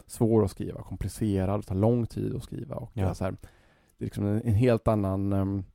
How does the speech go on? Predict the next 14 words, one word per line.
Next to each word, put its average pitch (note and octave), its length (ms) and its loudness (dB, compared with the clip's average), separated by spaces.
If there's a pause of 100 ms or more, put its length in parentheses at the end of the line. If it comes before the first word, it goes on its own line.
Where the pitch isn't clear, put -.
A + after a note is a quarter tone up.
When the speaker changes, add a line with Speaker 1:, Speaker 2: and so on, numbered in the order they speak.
(180)
Speaker 1:
process, - 560 -4
liksom. - 380 -10
Processen A2 360 2
Speaker 2:
Mm. B2 40 4
Speaker 1:
är A#2+ 40 6
ju - 20 6
inte G#2+ 120 0
lika G#2 280 -2
alls, G#2+ 240 -4
liksom. - 300 -12 (100)
Speaker 2:
Nej, G#2 260 0
det F#2 80 -4
är F2+ 40 -6
klart. - 160 -16